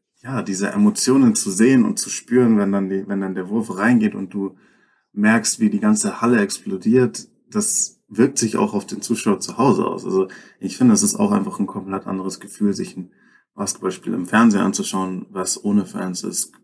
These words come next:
verglichen mit, mit Fans. Und das ist halt mein Eindruck als, als Außenstehender. Deswegen kann ich mir,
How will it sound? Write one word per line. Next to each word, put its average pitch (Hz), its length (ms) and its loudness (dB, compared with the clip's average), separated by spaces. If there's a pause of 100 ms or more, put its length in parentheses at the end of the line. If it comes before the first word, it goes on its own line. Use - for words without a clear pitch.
(100)
verglichen - 460 -6
mit, 90 180 -8
mit - 240 0
Fans. - 540 -6 (360)
Und 107 380 4 (680)
das 104 140 0
ist 107 160 4
halt 98 120 4
mein 101 220 6
Eindruck 98 400 -2
als, 95 260 -6
als 98 240 -6
Außenstehender. 92 680 -4
Deswegen 95 360 -4
kann 104 180 4
ich 101 140 0
mir, 98 400 -2